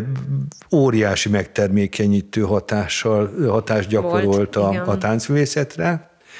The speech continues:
Speaker 1: de a huszadik század utolsó időszaka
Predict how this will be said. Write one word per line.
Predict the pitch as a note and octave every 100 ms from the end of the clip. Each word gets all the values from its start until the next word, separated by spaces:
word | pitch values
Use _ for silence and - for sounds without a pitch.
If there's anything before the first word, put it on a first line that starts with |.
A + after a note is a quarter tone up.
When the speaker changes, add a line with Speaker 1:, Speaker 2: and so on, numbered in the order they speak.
| - - _
Speaker 1:
de | A2 G2+
a |
huszadik | G2 D3+ - D3+ A#2+ G2+
század | - F#2+ F#2+ F2+ F#2+ F2 - - -
utolsó | C#3+ C#3+ A#2 G2+ - F#2 F#2+
időszaka | F#2+ G2+ G2 - B1+ - C3+ D3+ C#3